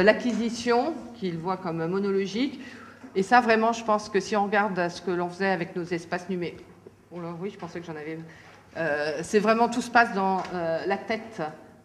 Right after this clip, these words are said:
de, de la, de l'apprenant. Ensuite, on est passé à la participation métaphore dialogique. Et ça, je pense que quand on parle, ce que j'ai entendu ici sur les, euh, les formations hybrides, je pense qu'elles font encore partie de cette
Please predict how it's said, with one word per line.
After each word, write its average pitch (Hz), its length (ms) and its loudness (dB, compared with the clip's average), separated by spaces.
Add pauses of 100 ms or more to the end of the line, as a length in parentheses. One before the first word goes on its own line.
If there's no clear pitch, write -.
(240)
de, 151 920 -6 (1500)
de 175 100 -2
la, 160 380 0
de 160 100 -6
l'apprenant. 175 540 0
Ensuite, 226 300 -2
on 220 80 4
est 202 80 6
passé 208 260 0
à 196 60 2
la 165 100 4
participation 247 640 -6 (380)
métaphore 226 600 -4 (280)
dialogique. 190 560 2
Et 208 80 4
ça, 240 260 8
je 269 140 0
pense 240 260 0
que - 80 -4
quand 233 220 -2
on 269 60 -2
parle, 240 260 4 (280)
ce - 120 -12
que 277 100 2
j'ai 294 100 0
entendu 269 380 2
ici 240 340 0
sur 185 200 -4
les, 170 320 0
euh, 170 280 0 (680)
les 180 140 2
formations 202 560 0
hybrides, 196 640 2
je - 140 -2
pense 233 260 0
qu'elles 196 140 -2
font 185 260 -4
encore 220 300 0
partie 226 540 -2
de 196 100 -4
cette 185 400 -6